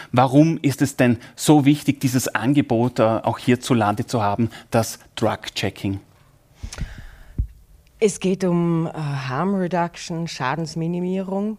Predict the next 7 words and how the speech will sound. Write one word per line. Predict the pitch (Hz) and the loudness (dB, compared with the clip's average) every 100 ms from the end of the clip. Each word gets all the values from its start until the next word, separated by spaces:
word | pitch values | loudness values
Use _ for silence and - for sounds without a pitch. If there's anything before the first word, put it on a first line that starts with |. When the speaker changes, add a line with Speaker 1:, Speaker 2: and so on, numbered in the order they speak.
| _ | _
Speaker 2:
beim | 131 135 175 185 | -6 -4 -4 -6
Konsum. | - 151 151 160 180 226 233 _ _ - - - _ - | -6 -6 -4 -4 -2 -4 -6 _ _ -20 -20 -20 _ -10
Äh, | 139 143 147 - | -4 -2 -2 -4
wir | 147 156 | -4 -2
wollen | 143 151 165 | 0 0 0
einfach, | - 139 156 156 147 - - | -2 -4 -4 -4 -4 -8 -12
äh, | - 131 127 127 | -8 -8 -6 -8